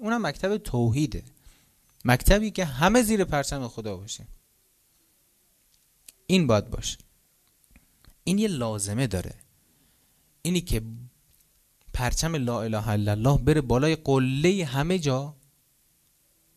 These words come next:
توی هر کشوری قرار بگیره این پرچم لا اله الا الله، یه لازمهٔ مهم داره.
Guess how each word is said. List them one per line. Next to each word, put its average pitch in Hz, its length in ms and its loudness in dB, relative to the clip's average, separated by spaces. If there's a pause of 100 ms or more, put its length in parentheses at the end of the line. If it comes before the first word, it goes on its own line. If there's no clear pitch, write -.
توی 151 120 2
هر 151 260 2
کشوری 139 680 0 (880)
قرار 120 320 2
بگیره 113 280 0
این 117 140 0
پرچم 110 380 4
لا 104 220 -2
اله 107 240 -6
الا 101 220 -6
الله، 156 380 -4 (360)
یه 208 80 2
لازمهٔ 151 560 2
مهم 123 460 2
داره. 85 340 -14